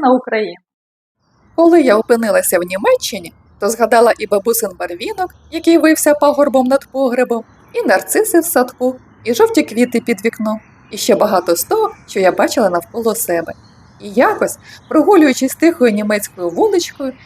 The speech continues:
я почула запах їжі, що готувався у будиночку, повз який я проходила.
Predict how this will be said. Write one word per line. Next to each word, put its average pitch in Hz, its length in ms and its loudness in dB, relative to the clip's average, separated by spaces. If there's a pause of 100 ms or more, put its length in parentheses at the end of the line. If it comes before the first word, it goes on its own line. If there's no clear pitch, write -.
(120)
я 440 140 0
почула 403 400 4
запах 381 300 2 (120)
їжі, 269 360 2 (180)
що 226 140 -4
готувався 226 540 0
у 220 40 -2
будиночку, 233 520 -2
повз 220 280 -2
який 247 240 2
я 196 100 2
проходила. 208 580 -6